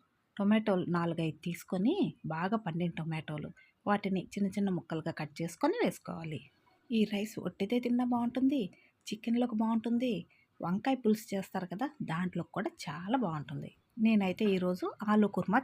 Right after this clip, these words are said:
చేస్తున్నాను. ఇలా మూత పెట్టేసుకొని టొమాటో ముక్కల్ని చక్కగా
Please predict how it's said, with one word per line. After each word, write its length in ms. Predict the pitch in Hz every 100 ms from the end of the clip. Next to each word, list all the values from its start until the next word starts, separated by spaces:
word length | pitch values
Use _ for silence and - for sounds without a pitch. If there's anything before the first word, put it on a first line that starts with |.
| 160
చేస్తున్నాను. 540 | 147 - 160 156 156 - - - 214
ఇలా 120 | 196 180
మూత 140 | 180 190
పెట్టేసుకొని 520 | 180 - 170 - 214 494 -
టొమాటో 360 | 196 180 170 165
ముక్కల్ని 360 | 160 151 160 254 -
చక్కగా 420 | 208 - 151 320